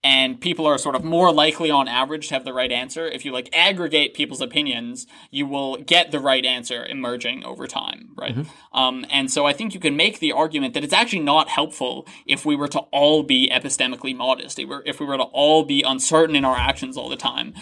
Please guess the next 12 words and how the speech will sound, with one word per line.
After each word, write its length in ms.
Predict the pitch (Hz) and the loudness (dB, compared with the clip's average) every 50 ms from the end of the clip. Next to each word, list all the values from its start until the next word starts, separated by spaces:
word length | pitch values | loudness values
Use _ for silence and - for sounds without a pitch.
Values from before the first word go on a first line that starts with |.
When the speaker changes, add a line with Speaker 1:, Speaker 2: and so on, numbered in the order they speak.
| - - _ | -20 -14 _
Speaker 1:
because 260 | - 135 - 165 147 | -4 0 2 2 2
this, 160 | 139 151 143 156 | 2 0 0 2
what 160 | 165 175 165 | 2 2 2
the, 100 | 160 151 | 2 -2
what 240 | - 151 160 160 156 | 2 2 2 2 2
this 160 | 151 - - | -4 -4 2
does 240 | 180 185 190 160 156 | 2 2 2 2 0
is, 140 | 135 123 | -2 0
like, 300 | 135 131 120 120 117 - _ - - - - - - - | 2 2 0 0 -4 -14 _ -20 -20 -20 -20 -20 -18 -10
sort 180 | - - 165 147 | -2 0 0 0
of 120 | 131 127 | 0 -2
reduce 800 | 135 143 139 120 120 - 147 165 185 185 165 - - - - - | -4 -4 -6 -6 -6 -2 -2 0 0 0 -2 -2 -4 -4 -6 -6